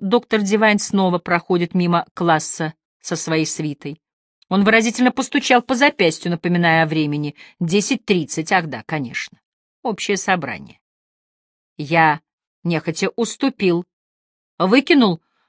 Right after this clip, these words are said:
окурок в мусорную корзину и не спеша направился в зал, задержавшись по пути, чтобы снять с крючка на дверце стенного шкафа потертую мантию.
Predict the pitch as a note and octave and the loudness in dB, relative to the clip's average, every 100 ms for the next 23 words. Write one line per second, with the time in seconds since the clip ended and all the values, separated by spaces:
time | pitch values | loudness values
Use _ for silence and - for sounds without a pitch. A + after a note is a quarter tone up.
0 | _ - A3 - G3+ F3+ F3+ F3+ F#3+ - | _ -2 0 2 2 2 0 0 0 0
1 | E3+ F3 E3 E3+ E3 D#3+ D#3+ E3 E3+ - | 0 0 0 0 2 0 0 0 -2 -2
2 | F#3+ A3+ A3+ A3+ A3+ A3 A3 - G#3+ D#3+ | -2 0 2 4 4 4 2 0 0 2
3 | D3 C3 _ _ _ - A3+ A#3 A3+ A3+ | 0 0 _ _ _ -4 -2 0 2 0
4 | A3 A3+ - A3 A3+ A3+ G3+ G#3+ G#3+ - | 0 -4 -4 -4 -2 -4 -2 -2 -2 0
5 | G#3 F#3 - G#3+ - - F3 F#3+ F#3+ F#3 | -2 -2 -4 -4 -2 2 2 2 0 2
6 | A#3 C4+ - G#3 - G3 G3 F#3 - - | -2 -4 -6 -8 -2 0 0 -2 -2 -2
7 | A#3+ D#3 C3 _ _ _ - D4+ D4+ A#3+ | -2 -4 -8 _ _ _ -2 -2 0 -2
8 | - A3 G3 C#3+ A#2 - G2 | 0 0 0 -2 -8 -14 -18